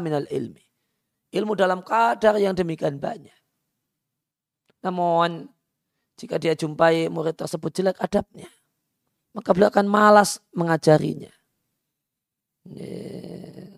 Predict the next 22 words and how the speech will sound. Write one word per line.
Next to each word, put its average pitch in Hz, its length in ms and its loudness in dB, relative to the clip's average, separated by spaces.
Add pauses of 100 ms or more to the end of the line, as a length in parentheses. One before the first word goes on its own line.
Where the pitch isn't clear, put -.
(160)
seandainya 160 480 -4
ngajar 165 320 2
karena 160 320 0
ini 156 240 -4
tuntutan 160 720 2 (600)
eh, 151 1000 -2 (140)
madrasah 156 560 0
nizamiyah, 156 760 -2 (580)
karena 156 320 -12
tuntutan 156 480 -2
sekolah 156 320 -2
formal 175 480 -2
ya, 151 160 -8
maka 202 320 -10
akan - 280 -10
diajar 196 560 -4
se-, - 280 -12 (760)
ye, - 520 -16 (120)
sebatas - 520 -8
kewajiban 151 560 -6
saja. - 320 -20 (1700)
Hmm. 190 440 -18